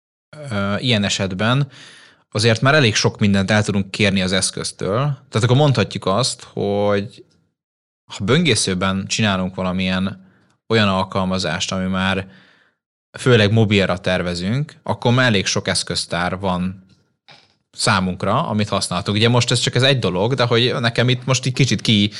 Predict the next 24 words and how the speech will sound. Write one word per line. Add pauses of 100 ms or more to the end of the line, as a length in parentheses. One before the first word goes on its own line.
(360)
is
nyílt
a
szemem,
hogy,
hogy
azért
már
biztos,
hogy, (680)
hogy,
ö, (540)
ö,
ugy-,
ugye
JavaScripten
belül
is
elérhetővé-,
elővehetővé
válnak
olyan
technológiák,
olyan,